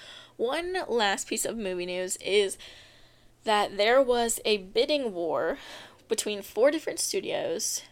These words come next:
for a film called I Am Not Alone,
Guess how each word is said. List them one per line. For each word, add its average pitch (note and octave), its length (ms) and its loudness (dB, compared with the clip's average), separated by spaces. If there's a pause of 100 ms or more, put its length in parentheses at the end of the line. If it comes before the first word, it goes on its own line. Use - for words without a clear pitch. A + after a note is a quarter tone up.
(280)
for G3 420 4
a G#3+ 120 -2
film A3 340 -4
called F3+ 400 -2
I E3+ 160 -4
Am A3+ 180 -6
Not G#3 200 -4
Alone, G3 560 -8